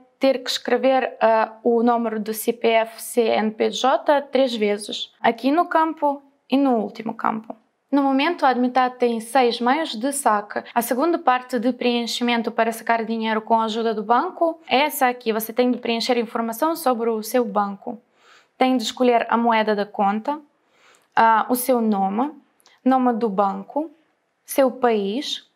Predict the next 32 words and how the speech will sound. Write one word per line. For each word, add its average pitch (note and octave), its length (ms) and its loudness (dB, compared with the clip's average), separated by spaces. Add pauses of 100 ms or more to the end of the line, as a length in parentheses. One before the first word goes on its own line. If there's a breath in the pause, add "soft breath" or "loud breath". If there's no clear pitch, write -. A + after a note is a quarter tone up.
código A#3+ 360 2
postal, G#3+ 640 0
cidade G#3 800 -2
e G#3+ 100 -2
rua, G#3+ 520 -2 (580 loud breath)
depois B3+ 460 2
swift C#4 300 -6 (120)
e B3 80 -2
bic. G#3 380 -4 (140)
Para A#3+ 380 4
obter A#3 300 2
essa A#3+ 240 -4
informação, B3+ 640 0 (260 loud breath)
você B3 300 2
pode A#3 540 0
contactar A#3+ 500 0
o C4+ 60 -6
seu C4+ 200 -2
banco G#3 600 -6
e A#3+ 80 4
eles A3+ 240 -2
vão A#3 200 0
dizer. G#3+ 380 -6 (100)
Depois C4+ 360 2
tem B3+ 260 2
de A3 80 -4
escrever, A3+ 680 -2 (340 loud breath)
ah, G#3 420 2
o A#3+ 100 4
número A#3 320 2
da G3+ 80 0
conta E4 560 2